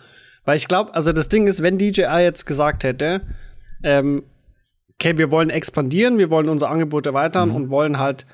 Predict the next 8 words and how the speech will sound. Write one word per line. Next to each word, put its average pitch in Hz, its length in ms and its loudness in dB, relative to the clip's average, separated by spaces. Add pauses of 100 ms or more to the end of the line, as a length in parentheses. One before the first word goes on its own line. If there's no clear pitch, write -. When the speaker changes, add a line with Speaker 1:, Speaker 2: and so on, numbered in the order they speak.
(140)
Speaker 1:
auch, 147 240 -2
äh, 135 520 -6
im 151 200 -2
Cinecam-Bereich 131 1160 -2
was 117 180 -8
haben, 131 220 -2
Speaker 2:
Mhm. 104 60 -2
Speaker 1:
weil, 127 200 0